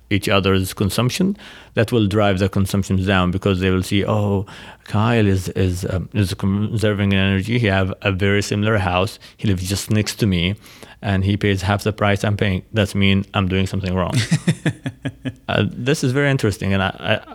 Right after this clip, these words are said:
I, I remember I read an article about this in California, which they did exactly the same and tried to measure a neighborhood and different neighborhoods, how they react. This is one of the projects we already have.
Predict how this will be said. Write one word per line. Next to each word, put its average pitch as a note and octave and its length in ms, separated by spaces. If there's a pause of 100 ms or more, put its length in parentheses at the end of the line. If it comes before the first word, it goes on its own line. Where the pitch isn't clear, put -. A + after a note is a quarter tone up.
(160)
I, A2 60
I - 20
remember G#2 380
I G2 80
read F#2+ 320
an F#2+ 160
article F#2+ 420
about F2+ 280
this F2+ 260
in G2 140
California, F#2 540
which F#2 280
they G2+ 200
did F#2 220
exactly F2 460
the E2+ 120
same F2 300
and F#2 140
tried F#2 240
to - 80
measure F2 400 (400)
a - 60
neighborhood F2 460
and E2+ 140
different F2 260
neighborhoods, E2+ 440
how F2 140
they F2+ 220
react. - 360
This A#2+ 140
is A2 100
one G#2+ 140
of F#2 60
the F#2+ 100
projects G2+ 440
we A2+ 160
already F#2+ 320
have. - 400